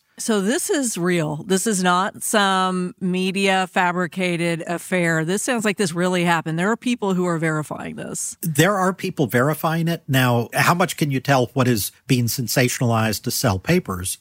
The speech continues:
Speaker 1: Yeah.
Speaker 2: uh, especially in that day?
Speaker 1: That's William Hearst and the yellow journalism at its finest right there.
Speaker 2: Absolutely. So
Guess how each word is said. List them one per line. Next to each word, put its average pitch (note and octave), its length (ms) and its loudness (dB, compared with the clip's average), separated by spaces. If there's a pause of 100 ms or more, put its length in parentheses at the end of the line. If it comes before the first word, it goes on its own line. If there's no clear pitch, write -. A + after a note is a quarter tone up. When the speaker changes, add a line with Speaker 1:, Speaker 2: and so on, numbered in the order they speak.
(100)
Speaker 1:
Yeah. E3+ 200 -4
Speaker 2:
uh, B2+ 180 4
especially E3 640 0
in A2+ 120 -2
that C3 280 0
day? - 320 -12
Speaker 1:
That's G3+ 240 0
William F#3+ 320 0
Hearst F#3 480 -2
and E3 360 -2
the E3 240 0 (140)
yellow F3+ 420 0
journalism E3 680 -2
at E3 180 -2
its E3 200 -6
finest D#3+ 500 -2
right D#3+ 180 -4
there. D#3 400 -4
Speaker 2:
Absolutely. D3+ 720 2 (320)
So C3+ 540 2